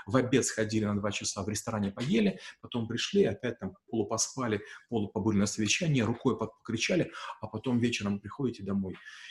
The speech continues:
и говорите: «Я устал, мы сегодня классно поработали». Очень простой вопрос. Друг, конкретно ты сегодня что делал? Ты говорил, ты угрожал, ты ел, ты спал, ты, м, требовал назначить ответственного.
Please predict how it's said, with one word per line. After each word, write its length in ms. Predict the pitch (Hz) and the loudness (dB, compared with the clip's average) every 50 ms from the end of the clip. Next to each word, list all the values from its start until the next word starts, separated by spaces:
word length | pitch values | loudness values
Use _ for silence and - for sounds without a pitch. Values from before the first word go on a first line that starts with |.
| - - - - - - _ | -14 -14 -14 -16 -16 -6 _
и 80 | 120 | -2
говорите: 520 | 107 101 107 107 104 98 92 - - 104 - _ - - - - - - | 0 0 0 0 0 0 -2 -4 -6 -10 -12 _ -14 -14 -14 -8 -2 0
«Я 180 | 110 113 107 | 2 4 4
устал, 480 | 104 98 98 - - - 92 80 87 95 | 4 2 0 0 -2 -2 -2 0 0 2
мы 140 | 117 120 117 | 2 4 4
сегодня 360 | - - 110 117 110 107 107 | 2 2 2 2 2 2 2
классно 380 | - - 113 107 95 - 98 | 2 2 2 2 2 0 -2
поработали». 540 | - - 98 98 95 95 95 - 85 98 - - | -2 0 -2 0 0 0 -2 -2 -4 -8 -6 -4
Очень 240 | 123 117 - 123 | -2 -2 -2 -2
простой 280 | 120 120 117 - 120 117 | -4 -6 -6 -6 -6 -6
вопрос. 340 | 107 - 107 92 - - - | -4 -2 -2 -2 -2 -2 0
Друг, 340 | 101 101 113 98 - - - | 2 2 2 2 0 -4 -6
конкретно 640 | - 120 123 123 - 139 147 147 - 139 135 131 - - | -4 -2 -2 0 2 2 2 2 0 -2 -4 -4 -2 2
ты 300 | - 123 95 85 - - _ _ - | 4 4 4 2 0 -8 _ _ -12
сегодня 600 | - - - 156 147 143 127 101 82 - 92 78 - | -10 0 2 4 4 6 4 4 2 2 -2 -4 -4
что 260 | - - - - 147 | -4 0 0 0 2
делал? 440 | 113 95 85 76 - - - - - - _ _ - | 2 0 -2 -2 -4 -6 -10 -12 -18 -20 _ _ 2
Ты 260 | - 127 104 - - - | 4 4 4 2 -2 -4
говорил, 760 | 110 - 107 127 131 107 104 92 87 85 85 127 156 180 - - _ _ _ _ _ - | -4 0 2 2 4 4 4 2 2 2 2 2 2 0 -4 -12 _ _ _ _ _ 2
ты 220 | - 170 123 - - | 2 4 4 4 4
угрожал, 800 | 180 156 - 104 95 92 90 87 - 87 87 117 180 196 - - - _ _ - | 4 4 4 4 2 0 -2 -2 -2 0 2 2 2 0 0 -4 -14 _ _ 2
ты 280 | - 208 147 101 - - | 4 4 4 4 2 -2
ел, 520 | 90 98 98 98 98 95 98 156 165 - - - _ _ _ | -6 -6 -4 0 4 4 4 4 4 0 -6 -14 _ _ _
ты 180 | - 202 147 - | 0 0 0 0
спал, 720 | - - - - - - 101 82 95 135 185 190 180 - - - - _ | 0 -2 -2 -4 -2 0 2 4 4 4 4 2 0 -4 -12 -20 -20 _
ты, 460 | - - 196 220 220 - - - - _ | 4 6 6 6 6 2 -2 -8 -8 _
м, 240 | 113 113 110 107 101 - - _ | 0 2 2 2 0 -2 -4 _
требовал 520 | - - 110 127 131 127 123 117 120 120 110 | 2 4 4 6 6 6 4 6 6 6 6
назначить 380 | 104 98 98 110 117 110 - - - | 4 4 2 0 0 0 -2 -2 -4
ответственного. 680 | 113 - - 113 92 - - - 87 85 82 - - | -4 0 2 2 2 2 0 -6 -8 -8 -10 -10 -14